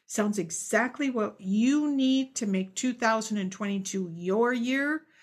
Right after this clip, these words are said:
email or message me to set up a time for us to talk one-to-one.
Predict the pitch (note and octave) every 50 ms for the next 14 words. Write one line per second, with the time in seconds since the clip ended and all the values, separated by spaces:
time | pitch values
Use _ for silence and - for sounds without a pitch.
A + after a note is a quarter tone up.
0 | - - _ _ _ _ - A#3+ C4 C4+ C4 C4 C4 C4 B3+ B3+ B3+ B3+ B3+ -
1 | - A3 G#3 G3+ G3 F#3+ F#3 F#3+ - F#3+ E3 - - - E3 E3+ E3 F3 - -
2 | G#3 F#3+ F#3+ - G#3+ G3 G#3 G#3+ G#3+ A#3 A3 - - A3 G#3 G3 F#3+ F#3+ F#3+ F#3
3 | - - F3 E3+ - - F#3 E3 - F3 D#3+ D3 C3+ - - F3+ F3 F3 F#3 F#3
4 | F#3 F3+ F3+ D3+ B2 A#2+ -